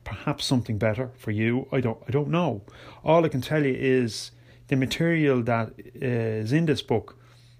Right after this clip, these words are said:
has been on my mind for a very long time, and with the help of material that I study, that I read, and that,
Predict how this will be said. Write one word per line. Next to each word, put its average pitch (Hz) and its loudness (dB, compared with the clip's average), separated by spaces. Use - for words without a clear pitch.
has 117 -2
been 127 0
on 147 0
my 131 2
mind 120 2
for 120 -2
a 110 -2
very 123 0
long 117 -2
time, 123 -2
and 113 0
with 113 -4
the 117 -4
help 120 -2
of 110 0
material 120 2
that 113 -2
I 113 -10
study, 139 -2
that 120 -4
I 110 -2
read, 127 0
and 123 0
that, 113 0